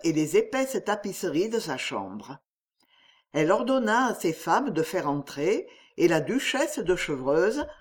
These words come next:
en chemise et enveloppée dans un grand manteau, vint tomber presque évanouie au pied de son lit, suivie de quatre dames d'atour et de trois femmes de chambre.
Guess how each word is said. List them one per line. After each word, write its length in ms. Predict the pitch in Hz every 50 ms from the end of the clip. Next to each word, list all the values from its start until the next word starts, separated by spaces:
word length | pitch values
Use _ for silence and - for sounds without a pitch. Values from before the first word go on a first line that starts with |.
| - _ -
en 140 | 185 185 208
chemise 680 | 202 - - 214 180 147 151 165 190 226 254 294 294 294 - - _
et 160 | - 165 170 165
enveloppée 640 | 180 196 175 214 226 240 220 - - 220 240 285
dans 240 | 240 208 170 156 151
un 80 | 143 135
grand 260 | 135 123 156 214 269
manteau, 640 | 269 208 170 165 160 - - 156 165 196 277 - - - _ _ _ _ _ _ _ -
vint 260 | 131 175 233 262 269
tomber 460 | 262 277 233 214 180 143 180 214 285
presque 440 | - - - 226 277 349 - - -
évanouie 720 | 240 190 202 190 175 160 147 139 143 165 202 269 285 - -
au 100 | - 175
pied 280 | 160 - - 214 220 262
de 100 | 247 240
son 260 | - - - 160 143
lit, 460 | 139 127 135 156 190 262 - - _ _ _ _ _ _ _ _ _
suivie 520 | - - - 233 277 302 294 254 220 196
de 120 | 156 160 156
quatre 380 | 156 - 247 285 - - 269
dames 280 | 208 175 214 208 185 160
d'atour 640 | 143 147 139 - - - 151 160 208 294 359 - - - _ _ -
et 100 | 175 175
de 100 | 160 170
trois 340 | - - - - - 240 294
femmes 340 | - - 262 277 269 233
de 120 | 180 180 170
chambre. 600 | 160 - - 135 110 107 107 110 117 123 139 143